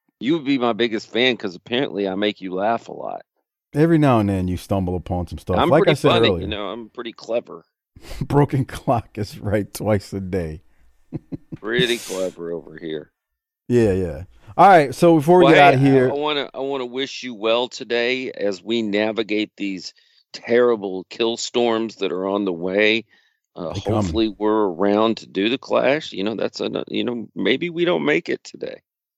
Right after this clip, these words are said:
Speaker 2: Nah, we'll make it. They're coming,
Speaker 1: This is,
Speaker 2: though.
Speaker 1: this could be it for all of us. You know, maybe it's our time.
Speaker 2: I thought it would already be doing it out there, but it's not.
Speaker 1: Yeah, I
Speaker 2: So.
Speaker 1: gotta go run some errands out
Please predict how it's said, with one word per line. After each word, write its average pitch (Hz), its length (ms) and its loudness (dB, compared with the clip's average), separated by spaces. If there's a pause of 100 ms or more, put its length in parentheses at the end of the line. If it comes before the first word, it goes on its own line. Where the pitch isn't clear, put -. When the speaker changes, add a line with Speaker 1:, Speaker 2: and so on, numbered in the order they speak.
(280)
Speaker 2:
Nah, 135 220 4
we'll 135 120 6
make 87 240 -4
it. 73 100 -16 (120)
They're 143 140 2
coming, 139 260 2
Speaker 1:
This 101 100 -2
is, - 120 -4
Speaker 2:
though. - 100 -12
Speaker 1:
this 143 160 -4
could 151 160 -2
be 139 180 2
it 120 100 -2
for 110 200 -6
all 127 260 -4
of - 120 -18
us. - 260 -20
You 90 80 -10
know, 90 120 -4
maybe 113 600 -4 (640)
it's - 200 -4
our 120 140 2
time. - 460 -8 (760)
Speaker 2:
I 98 100 -20
thought 131 200 -12
it 127 60 -8
would 95 120 -10
already 95 220 -8
be 90 140 -12
doing 104 300 -10
it 90 80 -12
out 85 180 -12
there, 87 100 -10
but 87 140 -12
it's - 140 -18
not. 95 260 -8 (560)
Speaker 1:
Yeah, 110 180 0
I 127 60 0
Speaker 2:
So. 135 60 -2
Speaker 1:
gotta 190 120 0
go 175 140 -8
run 160 220 -6
some 131 180 -10
errands 123 340 -4
out 113 180 -8